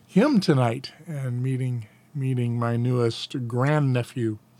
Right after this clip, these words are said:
I think grandneph-, I think that's the proper, yeah, nephew, grandnephew. I don't know how,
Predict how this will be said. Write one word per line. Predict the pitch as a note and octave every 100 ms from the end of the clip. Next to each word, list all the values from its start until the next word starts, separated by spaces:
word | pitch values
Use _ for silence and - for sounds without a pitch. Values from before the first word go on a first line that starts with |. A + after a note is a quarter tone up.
| _ - _ _ _ _ _ _ _ _ _ _ _ _ _ _ _ -
I | C3
think | G#3+ -
grandneph-, | - C3+ A#2+ A#2 G#2+
I | E3+
think | E3+ C#4
that's | C#3+ A2+
the | -
proper, | G2+ C#3+ A#2+ A#2 G2+ _ _ _ _ _ _ _ _ _ _ _ -
yeah, | C3+ A#2 F#2+ -
nephew, | C#3+ C#3 C3+ C#3+ B2+
grandnephew. | B2 B2+ B2+ B2+ B2 B2+ A#2+ A#2+ F3
I | G3+
don't | F3 C#3+
know | B2 C3 C#3 _ _ _ _ _ _ _ _
how, | - C#3+ C3+ B2+